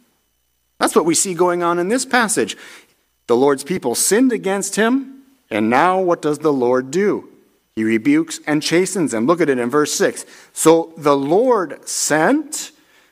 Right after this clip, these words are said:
it is very clear that God did it. "The Lord sent to them fiery serpents."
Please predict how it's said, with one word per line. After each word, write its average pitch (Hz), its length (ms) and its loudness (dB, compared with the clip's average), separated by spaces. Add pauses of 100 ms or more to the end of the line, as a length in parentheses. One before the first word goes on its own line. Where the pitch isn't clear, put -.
it 120 80 0
is 127 140 2
very 185 280 4
clear 190 520 -2 (200)
that 139 200 -2
God 151 420 2
did 240 160 -2
it. 247 240 -6 (1040)
"The 117 100 -4
Lord 180 440 0
sent 190 380 -4
to 147 100 -4
them 143 220 0
fiery 101 440 -4
serpents." - 1300 -6